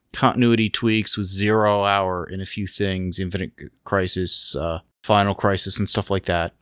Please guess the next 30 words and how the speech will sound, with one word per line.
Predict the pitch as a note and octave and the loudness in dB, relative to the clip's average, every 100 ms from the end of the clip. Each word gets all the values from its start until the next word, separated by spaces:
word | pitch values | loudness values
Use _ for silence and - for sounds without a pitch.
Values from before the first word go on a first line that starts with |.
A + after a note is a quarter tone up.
| - | -14
Then | G#2 A#2 B2 | 0 4 6
they, | A#2+ | 4
a | A2 | 2
few | G#2 A#2+ | 0 2
years | A2+ A2+ | 2 2
ago, | A2+ A2 G2+ | 2 4 4
they | G#2 | 2
did, | F#2+ G2+ G2+ F2+ - | 2 4 4 2 -2
uh, | G#2 G2+ F#2+ | 2 4 4
the | F2+ G2+ | 2 0
New | G#2+ | 0
fifty-two, | G#2+ - F#2+ - C#3+ B2+ G2+ | -2 -4 -4 0 4 6 4
which | G2 | 0
kind | - G2+ | -2 -2
of | F2+ | 0
reset | G2 G2 - | 0 0 0
their | F#2+ | -2
timeline. | G2+ G2 F#2+ F#2 F2+ - - - - - | 0 0 0 0 0 -4 -12 -20 -10 -2
We've | G2+ - | -2 2
just | B2 - | 0 2
had | G#2+ G2 | 2 4
Rebirth, | D3 D#3+ A#2+ G2 - - | 2 4 4 4 0 -2
which, | G#2+ - - - - - | 0 0 -2 -4 -6 -2
uh, | G2+ G3+ | 0 0
didn't | G3 E3+ | -2 -2
really | C#3+ A#2+ G2 | 2 2 4
reset | A2+ A2+ A#2+ G#2+ | 2 4 4 2
their | F#2 | 0
timeline, | - G#2+ G#2+ G2+ G2 | 2 4 6 4 4
but | F#2+ | 2